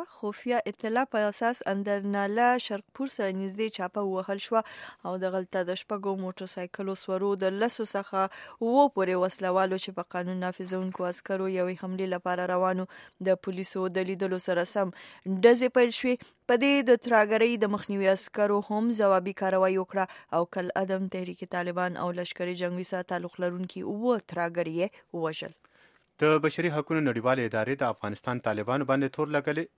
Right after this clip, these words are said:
Speaker 2: لګولې چې دوی د یاغیتوب لپاره ماشومان بھرتي کوي. دا ماشومان د کورني بمونو یا آی ای ډیز جوړولو او په لارو کې د ښخولو لپاره پکاروي.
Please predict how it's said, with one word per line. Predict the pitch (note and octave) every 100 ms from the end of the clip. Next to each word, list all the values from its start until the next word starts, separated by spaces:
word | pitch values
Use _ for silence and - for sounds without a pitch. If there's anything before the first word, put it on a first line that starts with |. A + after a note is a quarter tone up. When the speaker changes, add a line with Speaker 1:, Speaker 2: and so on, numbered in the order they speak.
| C3+ B2
Speaker 2:
لګولې | B2 B2 B2 D#3 D#3 D#3+
چې | D3+ C3
دوی | A2 D3 A#2
د | G#2+
یاغیتوب | A2 G#2+ D3 D3
لپاره | C3 C#3+ D3 D3
ماشومان | A#2+ - B2+ A2+ - - A2
بھرتي | A2+ - -
کوي. | G2+ G#2+ G2 - _ -
دا | A2+
ماشومان | G#2+ G#2 A#2 C3 C#3
د | A2+
کورني | G#2+ A2 B2
بمونو | A2 A2 C#3+ E3+ C#3
یا | A#2+ A#2+
آی | A#2+
ای | A2+ A2 B2
ډیز | E3 -
جوړولو | C3+ C#3 C#3+ E3 F#3 - - C3
او | C#3 C#3+
په | D3+
لارو | D#3+ D#3
کې | - D#3
د | B2 -
ښخولو | A2+ C3 D#3 D#3+ G#2
لپاره | G2+ A2+ G#2 A2
پکاروي. | - G#2 G#2